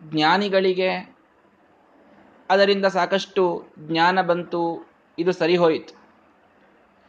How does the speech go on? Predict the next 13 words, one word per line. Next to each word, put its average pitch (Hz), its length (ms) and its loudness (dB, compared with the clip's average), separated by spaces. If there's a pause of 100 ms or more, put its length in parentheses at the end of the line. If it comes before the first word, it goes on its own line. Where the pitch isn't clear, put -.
(280)
ಸಮಸ್ಯೆ 214 440 2
ಬಂದದ್ದು 214 800 0 (160)
ಕಲಿಯ 190 340 2
ಪ್ರವೇಶ 190 480 0
ಆಗಿದ್ದರಿಂದ 175 640 -2 (640)
ವೇದದಲ್ಲೇ 196 800 2
ಬಂದಂತಹ 208 640 0 (1300)
ಗೊಂದಲಗಳ 196 640 4
ನಿವಾರಣೆಗೆ 180 680 2
ಏನ್ 170 220 -2
ಮಾಡೋದು 151 480 0
ಅಂತನ್ನೋದು. 120 540 -10 (880)
ಅದಕ್ಕಾಗಿ 180 840 0